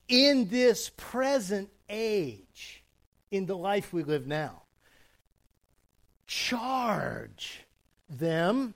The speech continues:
not to be haughty." How did he know we'd struggle with that? He's pretty smart. Now, of course,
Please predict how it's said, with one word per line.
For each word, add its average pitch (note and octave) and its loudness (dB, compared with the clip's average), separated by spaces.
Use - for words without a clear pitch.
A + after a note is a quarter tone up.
not A3+ -2
to F#3+ 2
be G3 -2
haughty." D#3 -8
How D#4+ -8
did D4 -8
he A#3+ -8
know A#3 -4
we'd A3+ -10
struggle B3 -10
with A2 -8
that? F2 -20
He's B3+ -6
pretty E3 -8
smart. G#3+ -8
Now, G#3 0
of - -14
course, - -2